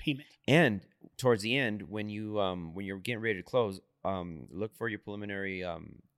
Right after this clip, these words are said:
Speaker 2: settlement statement, because you wanna compare your
Speaker 1: Yes.
Speaker 2: settlement statement to your, your g-, your good faith estimate. They have to coincide. If not, your settlement statement should be lower than your good faith estimate, because the good th-, but good faith estimate, if it's any higher,
Speaker 1: Mm-hmm.
Speaker 2: the lender has to abide by the lower of the two.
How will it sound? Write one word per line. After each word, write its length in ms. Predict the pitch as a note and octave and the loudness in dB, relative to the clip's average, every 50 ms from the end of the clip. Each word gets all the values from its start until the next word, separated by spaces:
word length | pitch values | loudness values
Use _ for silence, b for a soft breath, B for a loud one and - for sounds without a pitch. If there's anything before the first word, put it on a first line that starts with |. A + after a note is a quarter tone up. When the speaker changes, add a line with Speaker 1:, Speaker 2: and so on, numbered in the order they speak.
| _ _ | _ _
Speaker 2:
settlement 320 | - - C3+ A#2 G2+ E2 - | -8 -6 -4 -4 -4 -6 -6
statement, 320 | - - B1+ A#1 A1 _ _ _ _ _ _ _ _ _ _ _ | -10 -10 -12 -16 -18 _ _ _ _ _ _ _ _ _ _ _
because 260 | G#2 - - G#2+ F#2 | -4 0 0 0 0
you 80 | G2+ G#2+ | 0 -4
wanna 160 | A2+ A2+ A2+ | -2 -4 -4
compare 280 | - - G#2 G2 A#2 A2+ | -6 -10 -12 -2 0 2
your 60 | G#2+ G#2 | 2 2
Speaker 1:
Yes. 140 | F#2+ - | 2 0
Speaker 2:
settlement 320 | - A2 G#2+ A2 A2 G#2+ G#2 | 0 0 -2 -2 -4 -4 -4
statement 320 | - - G#2+ G#2 G#2+ G2 - | -4 -4 -4 -4 -6 -8 -6
to 100 | - F#2 | -6 -4
your, 200 | F2+ F2+ E2+ C2+ | -4 -4 -6 -6
your 140 | B1+ F#2+ F#2 | -6 -8 -8
g-, 220 | E2 - - - | -8 -10 -10 -8
your 280 | F2+ F#2 F2 E2+ F#2+ F2 | -6 -4 -4 -4 -4 -6
good 180 | F2 G#2+ - | -8 -10 -10
faith 220 | - - F#2 - - | -8 -10 -8 -4 -4
estimate. 420 | G#2+ A2 - - E2+ E2+ D#2+ - b b b b b _ | -4 -2 -4 -6 -6 -8 -8 -10 b b b b b _
They 60 | F#2 | 0
have 160 | G2+ G2+ - | 0 0 -2
to 80 | - G#2+ | -8 -12
coincide. 600 | - - A2 G2+ F#2 - - A2+ G#2+ G2+ G2 F2+ | -8 -6 -6 -4 -2 -2 -2 0 0 0 0 -2
If 180 | E2+ D#2+ - | -4 -8 -8
not, 300 | - F#2 F#2+ G2 F#2+ - _ _ _ _ _ _ | -8 -6 -6 -6 -6 -8 _ _ _ _ _ _
your 100 | - - | -12 -10
settlement 300 | F2+ - - F#2 F2 F2 - | -4 -4 -4 -4 -4 -6 -6
statement 280 | - F2+ E2 F2 F2 | -6 -6 -6 -6 -8
should 220 | - - - G2+ G2+ | -8 -6 -6 -6 -8
be 100 | F#2+ F#2+ | -8 -2
lower 360 | F2+ F2+ F2+ F2 E2+ F2 F2 _ _ _ _ _ _ _ | 0 0 0 0 -2 -6 -8 _ _ _ _ _ _ _
than 220 | E2+ F2 F2 E2+ | -4 -2 -2 -2
your 120 | E2 E2 D#2+ | -2 -6 -4
good 180 | - F2 D#2+ - | -6 -6 -6 -4
faith 200 | E2 D#2+ - - | -6 -6 -4 -4
estimate, 380 | E2 E2 - - F2+ E2+ E2+ | -4 -4 -4 -6 -6 -10 -10
because 240 | F2 - - F2 E2 | -10 -8 -8 -6 -6
the 60 | F2 - | -8 -6
good 160 | - F2+ - | -6 -6 -6
th-, 140 | - - _ _ _ _ | -6 -12 _ _ _ _
but 120 | G2+ - _ _ | -6 -6 _ _
good 160 | - A2 G2 | -6 -6 -6
faith 240 | - - A2 G#2 - | -2 -4 -4 -2 -2
estimate, 360 | F#2+ F#2+ - - F#2+ F#2 C2 | -2 -4 -2 -4 -8 -8 -8
if 120 | D2 E2+ F2+ | -8 -10 -14
it's 140 | E2+ - F#2+ | -14 -12 -10
any 160 | F#2 F#2 E2+ | -10 -10 -10
higher, 400 | E2+ - G#2 G2 G2 G2 G2+ F#2+ | -12 -8 -4 -2 -2 -2 -2 -4
Speaker 1:
Mm-hmm. 180 | D3 C#3 C#3+ D3 - _ _ _ - | -4 -6 -8 -10 -12 _ _ _ -4
Speaker 2:
the 140 | - F2+ F2 | -4 -2 -2
lender 240 | F2+ F2+ F2 F2 F2 | -2 -4 -4 -6 -8
has 180 | F2+ F2 F2 - | -8 -10 -8 -8
to 60 | F2 | -8
abide 220 | E2+ E2+ E2 E2 | -6 -6 -6 -6
by 100 | E2+ E2+ E2+ | -6 -10 -8
the 60 | E2+ | -8
lower 200 | E2 E2 E2+ E2+ | -8 -8 -8 -10
of 80 | E2+ F2 | -12 -12
the 80 | - | -14
two. 180 | - - - | -16 -14 -16